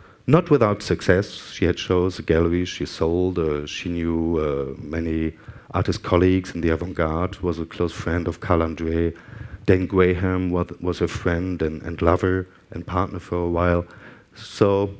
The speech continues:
she was not isolated at all. <clears throat> And then in sixty-eight, sixty-nine, she stopped doing paintings and did the so-called language pieces,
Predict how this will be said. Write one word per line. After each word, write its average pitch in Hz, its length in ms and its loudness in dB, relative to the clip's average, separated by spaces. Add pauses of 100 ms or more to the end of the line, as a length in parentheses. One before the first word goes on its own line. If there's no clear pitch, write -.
she - 160 -4
was 143 140 4
not 139 140 6
isolated 92 680 2
at 98 120 4
all. 95 300 0 (1600)
<clears throat> 165 680 2 (360)
And 120 80 6
then 143 140 6
in 131 260 2 (100)
sixty-eight, 143 600 4
sixty-nine, 139 720 2 (540)
she - 180 0
stopped - 520 2
doing 110 240 6
paintings 180 760 2 (1300)
and 131 360 2 (200)
did 135 300 2
the 117 260 4
so-called 113 500 0
language 165 600 2
pieces, - 720 -2